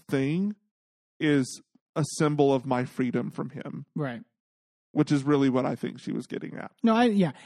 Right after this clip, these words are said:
Speaker 2: And I got it. And I, and I thought it was, I love that Garcelle kinda got it too. She tells Erica, like, you know, "It's the first time I've really heard you say this." And Erica's like, "Well, I had to be on the defensive for so long because I was attacked." And then she goes, "A lot of people, I think, almost wanted it to be true."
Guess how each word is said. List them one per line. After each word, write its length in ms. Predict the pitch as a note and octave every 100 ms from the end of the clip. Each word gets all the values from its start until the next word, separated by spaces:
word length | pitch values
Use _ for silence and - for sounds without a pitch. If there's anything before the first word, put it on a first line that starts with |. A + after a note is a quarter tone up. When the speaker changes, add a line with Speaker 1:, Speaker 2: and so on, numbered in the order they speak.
| -
Speaker 2:
And 100 | G#3+
I 100 | C#4+
got 340 | G#3+ D3+ D3 C3
it. 200 | A2+ -
And 140 | G3+
I, 60 | A3
and 180 | G3+ A3
I 80 | A3
thought 160 | C4
it 40 | A#3+
was, 160 | A3+ -
I 120 | G3+
love 200 | G#3+ A3+
that 120 | G#3
Garcelle 400 | E3 D3 C#3+ D3
kinda 200 | E3 D#3
got 160 | C#3+ C#3
it 120 | C3
too. 220 | C#3+ C#3+
She 280 | - D3 C#3
tells 320 | - D#3 C3+
Erica, 260 | C3 C3 C3
like, 180 | B2 - - - - _
you 80 | F3
know, 60 |
"It's 100 | D#3+
the 80 | D#3+
first 200 | D#3 F3
time 140 | E3 D3+
I've 120 | C3+
really 200 | D3 C3+
heard 220 | B2 B2+
you 100 | A#2+
say 220 | - C3
this." 260 | E3 A#2+ A2+
And 160 | C#3+ C#3
Erica's 400 | C#3+ C#3+ D3 C3
like, 180 | C3 - _ - - -
"Well, 220 | F#3 F3+
I 120 | E3+
had 180 | F3 F#3
to 60 | F3+
be 100 | F3+
on 160 | D#3
the 60 | D3
defensive 400 | - E3 D3+ C3
for 120 | C#3
so 180 | - C3
long 460 | C3 E3+ C#3 B2+ C3
because 300 | C3 C3+ C3
I 100 | C3+
was 140 | B2
attacked." 580 | B2 - G3+ C#3 B2 - _ _ _
And 80 | F3
then 100 | F3
she 80 | F3
goes, 140 | F3+ -
"A 80 |
lot 180 | E3 F#3+
of 80 | G#3+
people, 240 | A3 G#3+
I 100 | F#3
think, 220 | E3 F#3 E3
almost 300 | D#3+ D3 A#2
wanted 400 | A2+ B2 D3 F3
it 140 | F3+
to 100 | -
be 140 | G3+ G#3
true." 460 | - A3+ A#3+ B3